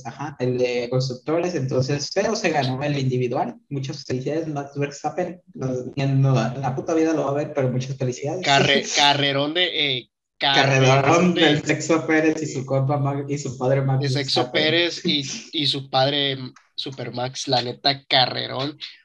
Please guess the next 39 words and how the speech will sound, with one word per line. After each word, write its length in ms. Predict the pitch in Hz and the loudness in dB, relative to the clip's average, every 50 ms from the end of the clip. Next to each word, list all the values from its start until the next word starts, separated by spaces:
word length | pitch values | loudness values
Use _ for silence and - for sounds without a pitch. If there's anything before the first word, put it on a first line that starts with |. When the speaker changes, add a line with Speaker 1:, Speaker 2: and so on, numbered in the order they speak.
| _ | _
Speaker 2:
O 100 | _ 143 | _ 2
sea, 240 | 135 175 185 185 170 | 6 6 8 8 8
eh, 240 | 170 160 120 107 143 | 6 2 2 2 2
el 80 | 160 160 | 4 4
amigo 360 | 160 165 175 190 202 233 220 | 4 4 2 2 2 0 2
tiene 260 | - - 220 220 214 | 2 0 0 0 0
que 80 | 220 220 | -2 -6
estar 180 | 208 214 214 202 | -4 -2 -4 -4
en 120 | 208 196 | -2 -4
Red 180 | 196 214 208 208 _ | -4 -4 -4 -6 _
Bull 320 | 190 214 233 247 233 233 _ _ _ _ _ _ _ _ _ _ _ _ _ _ _ _ _ _ _ _ _ _ _ - 196 | -6 -4 -4 -4 -6 -10 _ _ _ _ _ _ _ _ _ _ _ _ _ _ _ _ _ _ _ _ _ _ _ 0 2
tres, 240 | 220 233 233 - | 2 2 2 0
cuatro, 280 | - - 214 214 - - | 2 2 4 4 4 2
Speaker 1:
Vitalicio, 480 | - 120 120 131 - - - 160 139 123 | 2 2 4 4 2 2 4 4 6 6
Speaker 2:
cinco 120 | 127 127 | 6 6
Speaker 1:
güey, 140 | 127 123 123 | 6 6 4
Speaker 2:
años 120 | 135 156 | 4 4
Speaker 1:
año 120 | 170 170 - | 6 6 6
Speaker 2:
mínimo, 140 | - - 143 139 117 | 6 6 6 4 2
Speaker 1:
vitalicio, 440 | 110 110 123 131 - 143 - - 131 | 2 0 0 0 0 0 2 2 2
Speaker 2:
güey. 80 | 127 135 | 2 2
Speaker 1:
güey, 140 | 127 123 123 | 2 2 2
le 120 | 127 120 | 2 2
deben 300 | 123 135 147 156 156 151 | 2 2 2 2 2 2
dar 220 | 151 151 156 156 156 | 2 2 2 2 0
vitalicio, 720 | 156 - 135 156 165 - - - 147 143 139 151 143 127 | -4 -2 -2 -2 -2 0 2 4 4 6 6 6 6 6
Speaker 2:
Vitalicio. 320 | 123 120 120 120 - 143 | 4 4 4 2 2 2
Speaker 1:
loco. 220 | 123 123 113 - - - - - - - - - - - _ _ _ _ - - - - | 0 -2 -6 -8 -14 -16 -16 -14 -14 -16 -16 -18 -20 -20 _ _ _ _ -20 -20 -6 0
De 180 | 143 131 131 | 2 4 4
aquí 120 | 135 - 180 | 4 6 6
Speaker 2:
Ya 80 | 190 | 6
Speaker 1:
que 60 | 196 | 6
Speaker 2:
le, 60 | 226 220 | 6 6
Speaker 1:
se 100 | 214 190 | 6 6
Speaker 2:
ya 80 | 180 | 8
le 100 | 156 - | 6 6
Speaker 1:
retire 240 | - 165 175 180 196 | 6 6 6 6 6
Speaker 2:
pusieron 500 | 196 190 185 196 208 - - - 135 - | 6 6 6 6 6 4 2 0 -4 -6
mi-, 260 | 175 170 170 170 - | -6 -6 -6 -6 -8